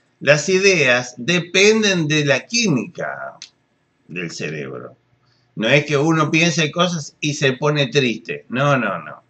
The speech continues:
El cerebro segrega pensamientos, segrega estados de ánimo, y luego el pensamiento segrega ideas que están en concordancia con el órgano,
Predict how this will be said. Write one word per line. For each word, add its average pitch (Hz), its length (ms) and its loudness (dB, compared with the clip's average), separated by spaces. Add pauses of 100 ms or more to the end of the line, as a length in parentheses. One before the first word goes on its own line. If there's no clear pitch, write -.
(540)
El 147 240 6
cerebro 190 500 6
segrega 170 800 6
pensamientos, 143 1040 -2
segrega 135 520 0
estados 139 680 2
de 135 180 -2
ánimo, 131 520 -4 (640)
y 190 180 6
luego 202 600 4
el 160 240 4
pensamiento 180 920 2
segrega 170 1000 0
ideas 147 720 0
que 151 100 -4
están 190 280 0
en 214 120 -6
concordancia 151 1080 0
con 95 220 -6
el 90 140 -6
órgano, 71 580 -8